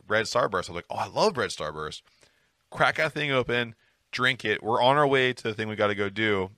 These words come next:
And all of a sudden, I'm like, my chest itches, my neck itches. And I was like, "What's up with this?" He goes, "There's pre-workout in it." I'm like,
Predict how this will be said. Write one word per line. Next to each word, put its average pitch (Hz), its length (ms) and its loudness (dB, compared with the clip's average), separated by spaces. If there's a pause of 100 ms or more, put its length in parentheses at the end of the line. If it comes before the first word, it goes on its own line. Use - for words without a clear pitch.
(180)
And 101 120 0
all 110 100 6
of 107 80 2
a 104 60 -6
sudden, 104 180 -2
I'm 101 80 -6
like, 90 320 -4
my 82 180 -2
chest 104 400 -2
itches, 135 600 -2 (100)
my 85 160 -8
neck 92 380 -2
itches. 117 640 -4 (640)
And 110 200 -4
I 117 100 6
was 113 120 2
like, 104 160 -2
"What's 120 260 4
up 131 80 0
with 120 120 0
this?" 92 100 -2
He 104 60 -6
goes, 92 140 -6
"There's 120 140 -6
pre-workout 92 800 -2
in 76 120 -16
it." - 80 -18
I'm 110 100 -12
like, 104 160 -4